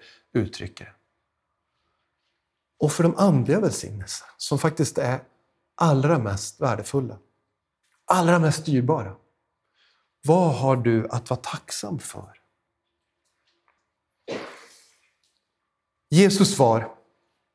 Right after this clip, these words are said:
när fariseerna säger, "Det känns inte lämpligt att, att folkhopen lovprisar dig på det här sättet. Eh, man kan få för sig att du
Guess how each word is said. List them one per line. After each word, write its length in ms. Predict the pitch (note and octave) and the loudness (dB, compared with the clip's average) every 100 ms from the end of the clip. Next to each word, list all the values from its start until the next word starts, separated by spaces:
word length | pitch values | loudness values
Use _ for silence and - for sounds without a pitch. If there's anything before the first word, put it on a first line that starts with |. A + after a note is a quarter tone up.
| _ _ _ _ _ _ _ | _ _ _ _ _ _ _
när 360 | C3+ C#3+ D3 D3 | 2 4 4 0
fariseerna 840 | - D#3 D3 - F3 E3+ C#3+ B2+ | 2 2 2 2 4 6 4 0
säger, 380 | - C3+ C3+ B2 B2 - _ - | 2 4 4 2 -2 -14 _ -10
"Det 60 | |
känns 260 | - C#3+ C#3+ | -4 0 2
inte 200 | E3 A#2 | 2 2
lämpligt 760 | C3 F3+ A#2+ G2+ - G3+ G3 | 2 2 0 -8 2 2 2
att, 240 | D3+ C3+ - - | -2 -2 -4 -14
att 180 | - - | -4 -4
folkhopen 800 | - E3 B2 - D3+ D3+ D3 C#3+ - - | 4 4 4 0 0 4 2 2 -8 2
lovprisar 640 | F3+ D3 - A3+ G#3+ C3+ | 4 4 2 4 4 4
dig 140 | A#2 | 0
på 140 | A2+ A2 | -2 -4
det 60 | |
här 120 | G#2+ | -4
sättet. 400 | G#2+ A#2+ A2 A#2+ - _ _ | -4 -6 -6 -10 -10 _ _
Eh, 340 | - - - - | -6 -4 -4 -2
man 100 | C#3 | 0
kan 180 | E3+ E3+ | 2 2
få 120 | G3+ | 2
för 260 | - D3+ | 4 4
sig 160 | D3 D#3 | 4 2
att 140 | C#3+ | 0
du 300 | - C#3 C3+ | 2 2 2